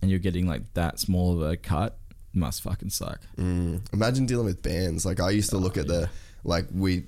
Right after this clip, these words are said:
Speaker 2: shot the doco with Issues, and it was like, these guys were so different, and it was just these conflicting opinions constantly. I was just like, "Fuck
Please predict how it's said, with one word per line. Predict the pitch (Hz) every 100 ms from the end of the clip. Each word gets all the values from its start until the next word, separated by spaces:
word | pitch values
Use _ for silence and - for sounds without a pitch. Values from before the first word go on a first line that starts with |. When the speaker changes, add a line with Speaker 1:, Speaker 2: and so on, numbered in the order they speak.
| -
Speaker 2:
shot | - 92
the | 65
doco | 82 73 - 82
with | 80 -
Issues, | 85 80 80 90
and |
it | 78
was | 80 -
like, | 67 -
these | - 82 78
guys | - 80 85 87 82
were |
so | - - 80 78
different, | 71 - 71 57
and | - 78
it |
was | 64 82
just | 78 -
these | 82 -
conflicting | 76 - 85 85 85 82
opinions | - 85 80 76
constantly. | - 78 - 71
I |
was | 69
just | -
like, | - - - -
"Fuck | - 98 117 -